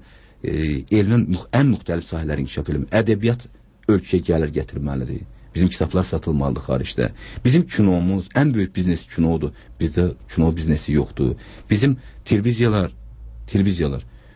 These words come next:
Məsələn, indi, indi bizdə söhbət gedir ki, hansı ölkələrin televiziyası bizə getsin, getməsin. Yaxşı, gəlin bunun tərsini danışaq. Əksinə düşünək. Bizim televiziyalar, e, niyə Türkiyədə getməsin?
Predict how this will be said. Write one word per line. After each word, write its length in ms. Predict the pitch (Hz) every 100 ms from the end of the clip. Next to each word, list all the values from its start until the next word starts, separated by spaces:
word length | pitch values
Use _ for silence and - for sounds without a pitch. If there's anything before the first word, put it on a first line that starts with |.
| - - - - - - -
Məsələn, 400 | 98 104 101 92 -
indi, 340 | - 92 95 87 -
indi 180 | 98 98
bizdə 180 | 92 98
söhbət 360 | - 90 87
gedir 140 | 87 82
ki, 80 | 90
hansı 300 | 95 92 110
ölkələrin 340 | - 82 78
televiziyası 380 | - 82 80 76
bizə 200 | 73 80 80
getsin, 260 | 78 107
getməsin. 460 | 92 73 62 - - - - -
Yaxşı, 240 | 147 - 113
gəlin 280 | 151 147 107 - - -
bunun 200 | 120 143
tərsini 380 | 123 95 - 131
danışaq. 360 | 67 - - - _ _ _
Əksinə 320 | - 98 117 113
düşünək. 500 | - 62 55 - - - -
Bizim 240 | 120 165
televiziyalar, 520 | 175 180 165 113 82 - _ -
e, 260 | 85 82 73 -
niyə 460 | 87 87 101 92 -
Türkiyədə 400 | - 85 80 71
getməsin? 480 | 65 71 62 - -